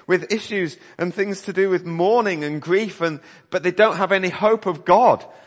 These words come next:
And they turn to other people, and they turn to spiritists and, and, and mediums, and they're trying to consult the dead. They're trying to hear from the dead themselves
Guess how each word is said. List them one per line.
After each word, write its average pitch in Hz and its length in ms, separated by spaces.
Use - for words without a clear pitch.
And 190 140
they 214 100
turn 240 340
to - 180
other 220 200
people, 240 400
and 185 100
they 190 80
turn 233 240
to 208 100
spiritists 233 760
and, 160 140
and, 170 260
and 180 260
mediums, 190 640
and 175 100
they're 180 120
trying 233 260
to 226 100
consult 220 560
the 185 80
dead. 226 280
They're 202 100
trying 175 220
to 165 100
hear 247 260
from 220 220
the 202 100
dead 220 240
themselves 220 720